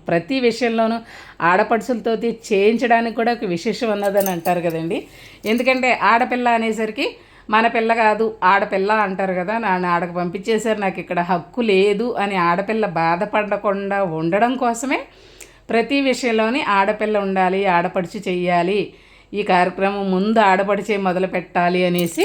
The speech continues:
మన పెద్దవాళ్ళు నిశ్చయించారంటండి. ఎందుకంటే కలిసి పుడతారు, కలిసి పెరుగుతారు, కలిసి ఆడుకుంటారు, కానీ సడన్గా ఆడపిల్లకి కొంచెం ముందుగానే ఆడపిల్లలకి పెళ్ళిళ్ళు చేసేస్తారు. ఎందుకంటే ఆడపిల్ల ఇంట్లో ఉన్నప్పుడు ఎదిగిన ఆడపిల్ల ఉంటే ముందు ఆడపిల్లకే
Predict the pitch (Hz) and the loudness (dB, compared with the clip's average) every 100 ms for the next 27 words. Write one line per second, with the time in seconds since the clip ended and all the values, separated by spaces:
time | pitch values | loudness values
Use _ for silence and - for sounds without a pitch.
0 | 427 175 170 170 156 180 185 185 165 156 | 0 -2 0 0 2 4 4 4 0 0
1 | 170 180 175 165 160 156 285 175 415 - | 0 0 2 0 0 -4 -4 -4 -4 -8
2 | _ _ 170 165 185 254 254 392 285 - | _ _ -6 -2 0 0 0 -2 -4 -12
3 | - - - - - - - _ _ 220 | -20 -20 -20 -20 -20 -20 -20 _ _ 4
4 | 240 247 285 285 285 262 247 247 208 240 | 4 2 2 4 6 6 6 4 2 0
5 | 247 233 226 226 220 214 202 190 226 202 | 0 0 2 2 2 2 -2 0 0 0
6 | 202 208 202 196 202 180 202 214 247 220 | 0 -4 -2 -2 -2 -4 -2 -2 0 -4
7 | 196 - - 214 240 269 285 240 185 - | -6 -8 -2 0 2 2 4 4 2 2
8 | 196 208 220 214 185 180 196 208 190 214 | 0 0 -2 -2 -2 -2 -2 -2 -2 0
9 | 247 285 302 262 233 240 240 214 214 202 | 4 4 4 2 0 -2 -4 -4 -4 -2
10 | 214 208 196 190 202 190 175 170 208 269 | -2 -2 -2 -2 -2 -2 -2 -4 -6 -6
11 | - - - - - - 202 214 233 220 | -8 -14 -20 -20 -10 0 2 2 2 0
12 | 202 214 208 202 208 208 190 214 196 196 | 0 0 0 -2 -2 -2 0 2 2 0
13 | 202 196 190 247 208 196 185 175 175 190 | -2 -4 -4 -4 -4 -2 0 0 -2 -4
14 | 190 | -4